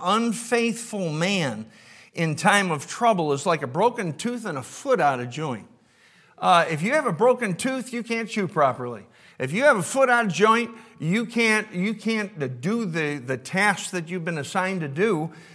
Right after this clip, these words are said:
because, 'cause you're working with a handicap, you're working with a liability. That's an unfaithful person. In other words, you can't, you can't rely on them. Faithfulness is measured by how we treat something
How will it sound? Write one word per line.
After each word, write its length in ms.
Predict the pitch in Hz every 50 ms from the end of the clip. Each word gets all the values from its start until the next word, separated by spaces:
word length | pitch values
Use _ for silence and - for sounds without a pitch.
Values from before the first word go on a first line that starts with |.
| - _
because, 600 | - 196 190 196 - 185 180 175 175 170 143 - 165 139
'cause 220 | - 175 151 139 135
you're 220 | 151 147 151 143
working 600 | 139 - - 120 135 160 180 185 214 208 190 175
with 160 | 175 180 180
a 60 | 190 170
handicap, 600 | 170 202 220 240 226 185 - 165 135 120 113 120
you're 160 | 120 120 127
working 420 | 127 127 135 151 156 165 165 165 156
with 160 | 151 151 147
a 60 | 143
liability. 800 | 135 135 139 147 151 151 147 143 135 185 214 220 196 156 131 107 - - - - _ _
That's 440 | - 143 170 240 302 349 - - -
an 200 | - - 240 233
unfaithful 720 | 233 - 190 202 214 214 160 - 202 190 190 190 - 214 196
person. 400 | - 214 240 262 233 - 190 151
In 120 | 139 143
other 180 | 156 175 185 175
words, 300 | 170 170 175 160 - -
you 80 | 160 156
can't, 400 | - - 202 196 196 190 - - - - - - - -
you 160 | - 160 175 165
can't 320 | 170 - 220 233 233 226
rely 480 | 208 214 220 202 196 208 214 208 202 185
on 140 | 170 151
them. 160 | 131 113 - - - - - - - _
Faithfulness 760 | - - 226 240 247 226 - - 226 196 165 156 175 165 175
is 140 | 170 151 147
measured 580 | 160 175 208 233 202 135 151 131 127 147 - - - - - - - _ _ -
by 280 | 151 156 165 170 160
how 460 | - - 135 135 165 196 247 262 240
we 200 | 214 196 202 202
treat 540 | 180 - - - - - 254 269 269 262 -
something 640 | 190 - - 214 180 156 131 - 147 127 135 175 175